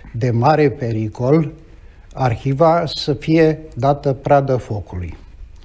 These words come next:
S-a mai întâmplat asta în anul o mie nouă sute șaizeci și opt, când România a fost la un pas de a fi invadată de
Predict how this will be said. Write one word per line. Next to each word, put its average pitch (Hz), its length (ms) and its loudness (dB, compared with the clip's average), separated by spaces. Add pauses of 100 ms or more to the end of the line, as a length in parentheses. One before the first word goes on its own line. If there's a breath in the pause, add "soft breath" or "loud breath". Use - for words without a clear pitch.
(520 soft breath)
S-a 147 220 0
mai 151 160 2
întâmplat 147 520 2
asta 156 280 0
în 151 100 2
anul 147 160 2
o 143 40 2
mie 147 160 2
nouă 143 240 2
sute - 160 -4
șaizeci 131 400 2
și - 140 -4
opt, - 280 -4
când 113 460 -4
România 120 420 -2
a 123 40 0
fost 123 400 -6
la 120 80 -2
un 117 200 -2
pas 135 460 -2
de 127 120 -4
a 120 80 0
fi 120 160 -4
invadată 127 560 0
de 117 360 -4